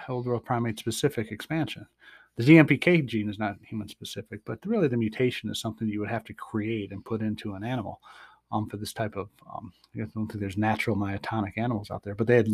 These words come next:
they did not have a large animal model. And the feeling was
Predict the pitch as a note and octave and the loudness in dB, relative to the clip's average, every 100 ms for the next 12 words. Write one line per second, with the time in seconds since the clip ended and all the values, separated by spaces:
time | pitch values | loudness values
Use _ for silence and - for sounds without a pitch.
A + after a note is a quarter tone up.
0 | A2 A2+ A#2+ A2+ A2+ B2 E3 F#3 D#3 D#3 | 2 6 6 8 8 8 8 6 8 8
1 | D3+ B2 G#2 G2+ F#2+ F#2+ F#2+ G#2+ - - | 6 4 2 0 -2 -8 -12 -16 -18 -20
2 | - - - _ A2+ G#2 - C#3 D#3+ F3 | -18 -18 -20 _ -4 -4 2 6 8 10
3 | D3+ G#2 G2 G2 G#2 | 8 4 0 -2 -6